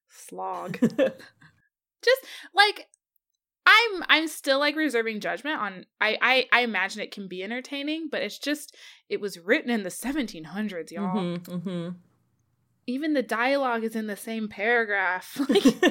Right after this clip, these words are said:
Speaker 1: it's just
Speaker 2: Um, and then the week after that, we'll be back with Animorphs number fourteen.
Speaker 1: The Unknown.
Speaker 2: The Unknown.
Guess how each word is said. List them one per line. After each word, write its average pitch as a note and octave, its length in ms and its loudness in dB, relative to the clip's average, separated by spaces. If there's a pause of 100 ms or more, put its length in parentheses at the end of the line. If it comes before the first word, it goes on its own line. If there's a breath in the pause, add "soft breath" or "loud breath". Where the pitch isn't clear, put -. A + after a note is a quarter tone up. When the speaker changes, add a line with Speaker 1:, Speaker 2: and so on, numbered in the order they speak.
(120)
Speaker 1:
it's - 220 -2
just E4+ 240 -4 (720)
Speaker 2:
Um, G3+ 480 6
and A3+ 120 2
then A3+ 340 2
the A3 100 0
week A3+ 220 0
after A3 300 6
that, G#3 160 2
we'll F#3+ 140 0
be F3+ 80 -2
back E3+ 240 0
with F3+ 140 -12
Animorphs C4+ 580 -2
number F#3 440 -4
fourteen. G3+ 1000 -6 (320)
Speaker 1:
The F3+ 180 -12
Unknown. E3+ 320 -14
Speaker 2:
The D3 200 -6
Unknown. D#3+ 760 -4